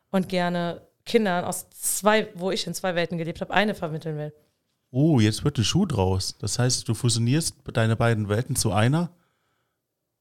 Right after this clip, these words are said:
Speaker 1: Genau, und ich heiße ja, wie gesagt, bei den Pfadfinder Maya,
Speaker 2: Ja.
Speaker 1: bei Facebook und überall Katrin Maya Prost. Alle denken, es ist mein zweiter Vorname.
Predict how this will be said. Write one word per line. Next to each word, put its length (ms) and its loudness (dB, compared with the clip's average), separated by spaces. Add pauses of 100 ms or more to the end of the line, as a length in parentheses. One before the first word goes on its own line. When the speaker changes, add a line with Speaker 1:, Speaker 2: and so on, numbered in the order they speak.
(140)
Speaker 1:
Genau, 260 4
und 120 2
ich 60 -4
heiße 280 0
ja, 320 0
wie 100 -6
gesagt, 500 -4 (880)
bei 140 4
den 80 0
Pfadfinder 380 -6
Maya, 400 -2 (320)
Speaker 2:
Ja. 160 -2
Speaker 1:
bei 160 -2
Facebook 500 -4
und 120 -2
überall 260 0
Katrin 340 -6
Maya 240 0
Prost. 300 -6
Alle 160 0
denken, 180 -4
es 100 -8
ist 60 -10
mein 120 -2
zweiter 320 -4
Vorname. 500 -4